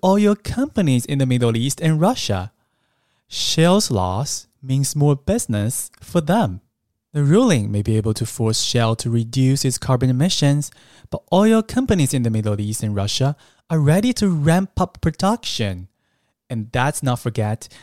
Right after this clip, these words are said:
that oil giants in these regions only have to adhere to lower environmental and social standards, which means more serious pollution.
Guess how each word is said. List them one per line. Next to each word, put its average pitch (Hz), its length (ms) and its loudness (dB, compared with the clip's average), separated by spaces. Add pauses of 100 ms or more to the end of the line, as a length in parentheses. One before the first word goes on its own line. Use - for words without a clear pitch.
(100)
that 147 220 -4
oil 240 280 4
giants 151 480 2
in 156 100 -2
these 139 160 -2
regions 120 460 -2 (360)
only 202 360 4
have 175 180 0
to - 100 -6
adhere 151 380 0
to - 160 -4
lower 156 560 4
environmental 151 640 0
and 139 100 0
social 135 260 -2
standards, 101 680 -4 (280)
which - 140 -16
means 98 320 -4
more 101 240 -4
serious 101 560 -4
pollution. 104 680 -2